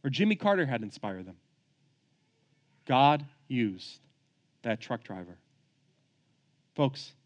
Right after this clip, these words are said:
this is the God we have. This is the God who has been revealed to us in Jesus Christ, a God who is committed to using the nobodies and the nothings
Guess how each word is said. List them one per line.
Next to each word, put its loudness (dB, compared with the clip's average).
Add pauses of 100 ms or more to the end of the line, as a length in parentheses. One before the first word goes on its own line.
(920)
this 2
is -6
the -4
God 2
we -4
have. -12 (1160)
This 2
is 0
the 0
God 8
who 2
has 2
been 0
revealed 2
to -4
us -2
in -2
Jesus -4
Christ, -8 (200)
a -4
God 4
who 2
is 0
committed 0
to -4
using -4 (340)
the -4
nobodies 2 (140)
and -4
the -2
nothings -2